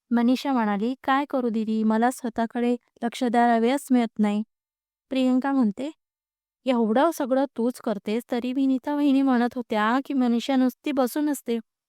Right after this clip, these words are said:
मग मलाच घरातील सगळे कामं करावी लागतात."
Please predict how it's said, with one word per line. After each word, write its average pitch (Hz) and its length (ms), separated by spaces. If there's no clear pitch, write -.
मग 226 260
मलाच 233 440
घरातील 254 380
सगळे 254 340
कामं 240 300
करावी 233 340
लागतात." 262 340